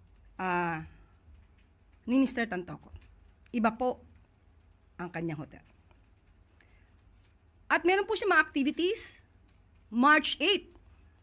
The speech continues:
Kung pwede po nating makita, maipakita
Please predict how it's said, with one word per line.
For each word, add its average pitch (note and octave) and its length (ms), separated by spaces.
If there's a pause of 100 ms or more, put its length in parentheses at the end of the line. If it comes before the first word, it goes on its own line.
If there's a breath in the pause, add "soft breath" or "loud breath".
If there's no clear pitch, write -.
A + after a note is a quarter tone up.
(680)
Kung A#3 240
pwede C4 160
po C#4 160
nating C#4 240
makita, C#4 480 (320)
maipakita A#3 720